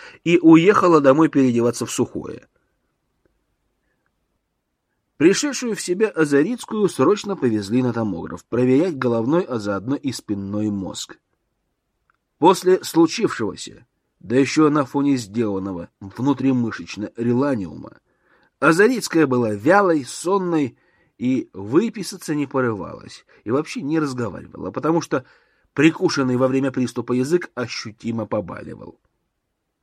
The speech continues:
Томограф не выявил ничего, кроме признаков повышения внутричерепного давления.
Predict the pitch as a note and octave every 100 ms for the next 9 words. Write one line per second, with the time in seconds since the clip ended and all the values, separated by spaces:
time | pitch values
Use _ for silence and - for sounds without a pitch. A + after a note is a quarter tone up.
0 | _ _ _ _ _ _ _ _ _ _
1 | _ _ _ _ _ - D#3 E3 A3 D4+
2 | C#4+ B3+ - F3 E3 C#3 D#3 G3+ F#3+ E3+
3 | C#3+ - A#2+ C#3 - B2 G#2+ C#2+ A1 -
4 | _ - C3+ F#3 F3+ C3 B2+ E3 C#3+ C#3+
5 | C3+ - A#2+ A#2+ A2+ C#3 C3 B2 C3 C3
6 | B2+ B2+ B2+ B2 B2 B2+ C3+ B2+ F#2 C2+
7 | C#2